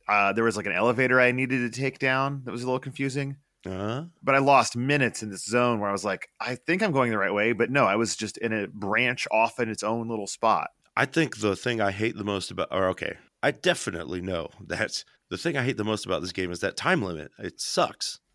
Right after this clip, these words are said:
Speaker 1: It is way too short, especially if you're
Speaker 2: Yeah.
Speaker 1: trying to, like, it's, it's too short to just get through the levels most of the time,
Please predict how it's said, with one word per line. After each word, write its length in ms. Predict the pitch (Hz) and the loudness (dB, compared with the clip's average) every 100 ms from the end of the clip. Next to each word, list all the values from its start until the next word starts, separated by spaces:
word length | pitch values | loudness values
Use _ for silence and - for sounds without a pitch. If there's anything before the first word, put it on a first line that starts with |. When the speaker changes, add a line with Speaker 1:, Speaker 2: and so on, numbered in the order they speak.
| - | 0
Speaker 1:
It 140 | 147 | 2
is 240 | 139 131 117 | 4 2 0
way 340 | 113 131 175 | -2 2 4
too 180 | 165 135 | 2 -2
short, 420 | - 107 80 - _ _ | -2 -4 -4 -8 _ _
especially 320 | - - 156 175 | -4 0 2 2
if 60 | |
you're 80 | 165 | 2
Speaker 2:
Yeah. 60 | 185 | 2
Speaker 1:
trying 180 | 127 113 | 2 2
to, 80 | |
like, 280 | 104 101 - _ _ | 2 0 -4 _ _
it's, 140 | 147 - - | -2 0 2
it's 140 | - - | 2 2
too 160 | 220 | 0
short 240 | 214 202 185 | 2 4 4
to 80 | 143 | 2
just 200 | 135 95 | 0 2
get 200 | 151 - | 0 0
through 380 | - 120 208 | -4 2 4
the 80 | 190 | 4
levels 380 | 98 92 85 85 | 2 0 -2 -6
most 240 | 101 90 | -6 -6
of 80 | - | -10
the 40 | 92 | -8
time, 340 | 82 87 90 | -8 -10 -14